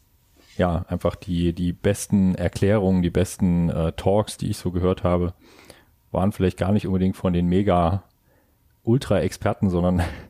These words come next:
<laughs> äh, die, die haben einfach sehr gut eingeführt in das Thema und es ist hängen geblieben, es hat inspiriert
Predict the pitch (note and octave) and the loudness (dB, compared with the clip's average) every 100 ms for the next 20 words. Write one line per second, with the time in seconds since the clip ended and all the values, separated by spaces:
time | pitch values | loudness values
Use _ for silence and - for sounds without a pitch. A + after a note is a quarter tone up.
0 | - - - - - _ - G2 F2+ - | -20 -20 -20 -20 -20 _ -6 -2 -2 -2
1 | G2 F#2 F#2 G2+ C3 A#2 G#2 - C3 A2+ | 0 0 2 2 2 0 0 0 2 2
2 | - A#2 B2+ - F#2 F#2 E2 - F2+ F#2 | 0 0 0 0 0 2 0 0 0 2
3 | A2+ - _ - F#2 F#2+ E2 G2 B2+ G#2+ | 0 -6 _ -6 -4 -2 -2 0 0 -2
4 | G#2+ G#2+ G#2 F#2+ F#2 - G2 - G2 G2+ | 0 2 2 0 -4 -2 -4 -2 0 2
5 | B2 - | 2 -2